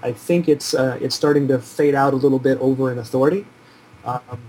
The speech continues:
but I think that probably makes a little more sense because they've got fewer characters to deal with and probably fewer storylines. So we'll keep it up. Um, I think it helps, uh, somebody who just happens to grab it off the stand. Um,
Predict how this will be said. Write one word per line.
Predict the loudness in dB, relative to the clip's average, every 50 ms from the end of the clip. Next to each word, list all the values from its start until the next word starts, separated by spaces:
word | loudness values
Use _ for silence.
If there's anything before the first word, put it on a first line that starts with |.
| -20 -20 -8 -2
but | 0 0
I | 2
think | 2 2 2 2
that | 0 0 2
probably | 0 2 2 2
makes | 2 0 -2 -2 -2
a | 0
little | 0 0 0
more | 0 -2 -4
sense | -2 -2 -2 -2 -2 -4
because | -10 -4 -4 -4 -2 0
they've | 0 0 2
got | 0 -2 -2 -2
fewer | 0 0 0 0
characters | 0 0 0 0 2 0 -2 -4 -4 -4
to | -2
deal | 2 2 4
with | 4 4 2 2
and | -4 -6
probably | -6 -6 -4 -4 -6
fewer | -4 -2 -2 -2
storylines. | -2 0 2 4 4 4 2 0 -4 -8 -10 -14 -16 -18 -20 -20 -20 -20 -20 -20 -10 -4
So | -2 0 2 2 4 4 4 4 4 4 2 2 0
we'll | 0 2 2 2 2
keep | 2 0 2 2
it | 2 0
up. | -2 -4 -6 -10 -18 -20 -20 -16 -8
Um, | -6 -2 0 2 2 2 2 2 0 0 -2 -4 -6 -8 -10 -12 -4 -4
I | 0
think | 0 2 2
it | 2 0
helps, | 2 0 0 0 -2 -6 -8 -10 -10 -12 -8
uh, | -6 -4 -4 -4 -4 -4
somebody | -4 -2 0 2 2 0 0
who | -2 0
just | 0 0 0 0 -6 -10 -2 0
happens | 0 2 2 0 0
to | 0
grab | 0 2 2 4 4 4
it | 2
off | 2 0 0 -2
the | -6
stand. | -4 -4 -2 -2 -4 -4 -6 -10 -12 -20 -20 -20 -20 -20 -20 -20 -20 -8 -2
Um, | 0 2 2 2 2 0 -2 -4 -6